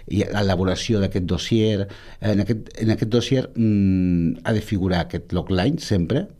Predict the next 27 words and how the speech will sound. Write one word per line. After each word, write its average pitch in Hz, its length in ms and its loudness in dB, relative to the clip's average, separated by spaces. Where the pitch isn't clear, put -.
encara 87 240 0
que 73 80 -8
sigui 80 160 -4
com 76 140 -6
a - 20 -20
concepte, 87 560 -4
abans 85 220 -4
de 78 80 -6
la - 20 -6
sinopsi, 85 540 -2
i 127 140 4
és - 180 -6
una 110 140 2
cosa 101 240 0
que 107 80 0
en 98 80 2
el 98 80 2
cara 123 240 2
a - 80 -6
cara, 131 220 2
en 120 100 4
les 113 140 4
reunions 113 480 4
que 117 80 -4
puguis 113 320 2
tenir, 107 300 2
futures, 123 600 2